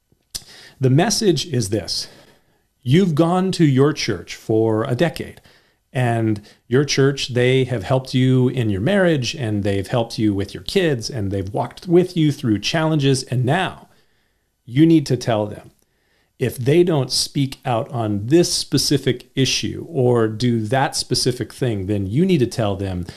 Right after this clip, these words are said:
that you're leaving. I've been pastoring now for twenty-two years, almost fourteen of those twenty-two years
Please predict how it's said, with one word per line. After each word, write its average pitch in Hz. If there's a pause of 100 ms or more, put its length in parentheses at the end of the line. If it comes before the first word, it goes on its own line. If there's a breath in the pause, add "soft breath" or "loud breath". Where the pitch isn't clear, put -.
(200 loud breath)
that 90
you're 113
leaving. 104 (1300)
I've 196
been 240
pastoring 107
now 98
for 98 (160)
twenty-two 123
years, - (420)
almost 123
fourteen 147
of 107
those 104
twenty-two 110
years 101